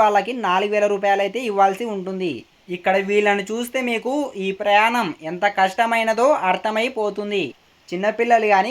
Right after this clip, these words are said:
వయసులో పెద్దవాళ్ళు కానీ ఇలాంటి యాత్రలకు అసలే రాకండి. చూస్తున్నారు కదా, ఎంత ఇబ్బంది పడాల్సి వస్తుందో. మన ప్రయాణం మొత్తము ఇదే జలపాతంలో ముందుకు నడుస్తూ అయితే వెళ్ళాలి. ఒకవేళ అనుకోని పరిస్థితుల్లో వర్షం పడిందనుకో,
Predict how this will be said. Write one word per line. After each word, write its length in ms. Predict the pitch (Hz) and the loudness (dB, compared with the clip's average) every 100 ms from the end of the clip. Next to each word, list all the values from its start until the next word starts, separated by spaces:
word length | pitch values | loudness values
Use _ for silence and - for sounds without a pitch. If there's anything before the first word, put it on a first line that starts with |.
| 277 | 2
వయసులో 400 | 190 185 196 240 233 | 4 4 0 -2 -2
పెద్దవాళ్ళు 540 | 214 190 214 202 202 196 | -2 0 4 4 4 2
కానీ 200 | 185 202 262 262 - 170 | 0 0 -6 -8 -8 0
ఇలాంటి 300 | 185 185 185 | 0 0 2
యాత్రలకు 580 | 180 196 220 220 226 226 196 - - 139 | 2 2 2 0 0 -2 -4 -6 -10 -8
అసలే 280 | 185 202 240 208 | -6 -2 0 2
రాకండి. 420 | 190 196 190 170 113 - _ _ - | 2 0 0 -2 -4 -12 _ _ -14
చూస్తున్నారు 440 | 202 240 240 226 208 | -10 -10 -4 0 2
కదా, 120 | 208 262 196 | 2 2 0
ఎంత 200 | 196 208 190 135 - 156 | 0 2 2 2 -4 -6
ఇబ్బంది 320 | 170 220 220 | -2 -2 0
పడాల్సి 360 | 208 202 202 202 190 | 2 4 4 0 -2
వస్తుందో. 420 | 180 - 170 196 302 392 _ _ _ _ _ _ - | -4 -6 -6 -4 -6 -8 _ _ _ _ _ _ -8
మన 120 | 151 165 165 | -4 -2 0
ప్రయాణం 440 | 175 196 220 233 214 | 2 4 2 2 0
మొత్తము 380 | 202 196 202 262 196 180 175 | 0 -2 -2 -2 -4 -4 -2
ఇదే 180 | 190 247 220 | 2 2 4
జలపాతంలో 600 | 214 208 202 202 208 247 226 | 4 4 4 2 -2 -4 -4
ముందుకు 300 | 208 208 226 214 | -4 -4 -4 -2
నడుస్తూ 340 | 202 196 208 208 | -2 -2 -4 -2
అయితే 180 | 196 247 233 | -2 -2 0
వెళ్ళాలి. 420 | 196 196 190 185 117 - - 147 | 2 2 2 -2 -4 -10 -8 -4
ఒకవేళ 380 | 165 175 202 233 180 170 | -2 2 4 4 2 0
అనుకోని 400 | 180 214 233 220 | -2 -4 -4 -2
పరిస్థితుల్లో 560 | 190 185 190 175 185 233 214 | -2 -4 -10 -8 -4 -2 2
వర్షం 300 | 180 180 214 | 2 0 0
పడిందనుకో, 580 | 196 185 196 185 185 185 | 0 0 -2 -2 -2 0